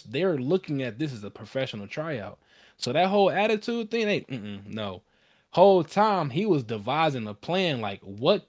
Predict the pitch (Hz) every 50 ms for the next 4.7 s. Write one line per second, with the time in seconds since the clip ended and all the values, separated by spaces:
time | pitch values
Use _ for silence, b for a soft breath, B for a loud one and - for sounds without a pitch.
0 | _ - - 143 131 120 110 101 - - - - - 135 143 147 139 - 139 120
1 | 127 123 110 107 123 120 110 101 92 101 _ _ _ _ _ - 110 104 101 104
2 | 117 120 - - 120 104 113 104 107 110 110 104 - 104 101 98 92 85 90 113
3 | 113 98 101 92 95 101 101 104 117 113 110 - 107 101 101 - - 101 98 98
4 | 98 - - 98 92 - 90 92 90 - 113 101 98 127